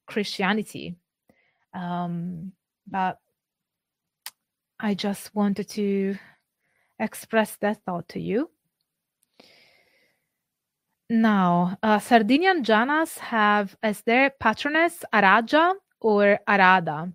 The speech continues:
And here we get to the, to the argument that,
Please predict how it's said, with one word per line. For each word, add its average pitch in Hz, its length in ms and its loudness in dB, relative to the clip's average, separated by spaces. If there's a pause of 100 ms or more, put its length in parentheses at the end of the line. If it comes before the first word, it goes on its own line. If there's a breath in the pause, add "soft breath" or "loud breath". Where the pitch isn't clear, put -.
(100)
And 214 180 -2
here 320 400 0
we 214 380 -6
get 202 300 -2
to - 80 -10
the, 180 400 -2 (600)
to 180 320 -6
the 185 280 -8
argument 202 760 -2
that, 180 340 -4